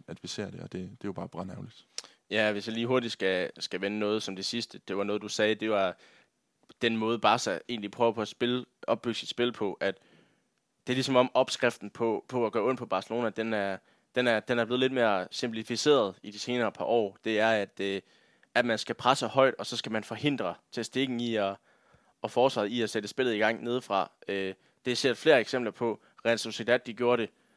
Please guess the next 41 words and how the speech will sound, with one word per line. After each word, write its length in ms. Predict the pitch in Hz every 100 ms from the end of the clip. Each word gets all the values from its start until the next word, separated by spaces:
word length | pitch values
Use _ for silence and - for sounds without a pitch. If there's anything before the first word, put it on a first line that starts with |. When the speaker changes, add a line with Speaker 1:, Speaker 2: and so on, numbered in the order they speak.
| _
Speaker 2:
Real 80 | 107
Madrid 280 | 110 117 131
gjorde 240 | 131 120
det 60 | 110
i 40 |
går. 320 | 113 120 98 -
Liverpool 420 | 131 147 113 113
gjorde 260 | 113 117 117
det, 120 | 98 -
da 80 | 107
de 100 | 110
vandt 180 | 117 110
fire 200 | 127 120
nul. 220 | 117 123 _ _ _ -
Øh, 440 | 104 104 101 87 -
og 160 | - 104
det 80 | 127
var 100 | 123
en 120 | 127
af 80 | 120
grundene 240 | 127 143
til, 160 | 110 120
at 80 | 104
det 100 | 98
er 40 |
blevet 220 | 104 127
lidt, 260 | 123 123 - _
lidt, 320 | 113 143 -
øh, 240 | 110 101 101 - _ _ _ _ _ _ _ -
lidt, 300 | 131 - -
øh, 360 | 107 104 104 123 _ _ -
tåkrumpende 560 | 143 147 135 117 107
at 140 | 104 101
se 280 | 127 110
Barcelona 400 | 98 101 - 120
i 60 | 113
de 80 | 95
seneste 260 | 120 117
sæsoner. 280 | - 113 104
Det 200 | 104 107
er, 140 | 107